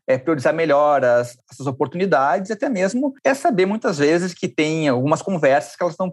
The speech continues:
precisam avançar, porque talvez aquele perfil não esteja dentro do, do tipo de cliente que a própria empresa quer vender, né, que quer ter o, aquela receita. Porque, às vezes, a gente converte um cliente que dá mais <laughs> trabalho e, no fim do dia, né, não foi tão bom assim.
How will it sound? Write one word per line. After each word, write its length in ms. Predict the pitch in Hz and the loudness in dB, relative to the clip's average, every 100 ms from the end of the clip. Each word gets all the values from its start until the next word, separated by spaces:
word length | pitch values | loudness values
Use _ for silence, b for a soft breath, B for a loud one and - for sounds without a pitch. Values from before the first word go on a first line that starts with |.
| _ | _
precisam 320 | 185 170 220 | -6 0 0
avançar, 520 | 196 165 135 135 117 - | 2 -2 -2 -2 -2 -6
porque 240 | 127 156 | -10 -4
talvez 300 | 208 165 165 | -2 0 0
aquele 420 | 196 214 196 175 - | 0 -2 -2 -4 -2
perfil 320 | 165 - 180 | -2 -2 -2
não 100 | 220 | 0
esteja 420 | 240 - 190 208 | -2 2 2 2
dentro 200 | 165 170 | -2 -2
do, 240 | 170 165 165 _ | 0 0 -2 _
do 300 | 135 139 135 | -4 -2 -2
tipo 340 | - 202 220 | 0 0 2
de 120 | 202 | 0
cliente 360 | 202 151 170 208 | 0 0 0 0
que 60 | 240 | -2
a 60 | |
própria 280 | - 202 320 | 0 -2 -2
empresa 380 | 320 208 254 277 | 0 2 2 -2
quer 260 | - 170 | 0 -2
vender, 440 | 214 233 156 160 190 | 0 -4 -2 0 0
né, 100 | 143 | -2
que 160 | - | -6
quer 220 | - 147 175 | -2 0 0
ter 220 | - 165 | 0 0
o, 440 | 160 147 135 113 117 _ | 0 -2 -4 -6 -16 _
aquela 240 | 131 147 | 0 2
receita. 600 | 143 151 - 131 117 - - _ _ | 2 -2 -2 -2 -2 -8 -16 _ _
Porque, 140 | - | -4
às 60 | 139 | 0
vezes, 100 | 151 | 2
a 20 | |
gente 140 | 160 - | 0 -2
converte 380 | 139 139 139 | 0 0 0
um 60 | 160 | -6
cliente 540 | 220 196 147 185 - | -4 -2 -2 -4 -6
que 240 | 202 - 202 | -10 -6 -4
dá 180 | 156 151 | 0 0
mais 200 | 143 160 | -2 -6
<laughs> 0 | |
trabalho 520 | - 135 147 156 170 | -14 -8 -4 -2 -2
e, 40 | |
no 100 | 180 | -4
fim 140 | 170 165 | -8 -4
do 100 | 160 | -2
dia, 440 | 120 147 165 147 B B _ | 2 4 4 0 B B _
né, 100 | 135 | -2
não 180 | 135 151 | 0 -2
foi 200 | 156 175 | 0 -2
tão 240 | 175 175 160 | 0 -2 0
bom 180 | 151 | 0
assim. 360 | 165 - 113 | 0 -4 -6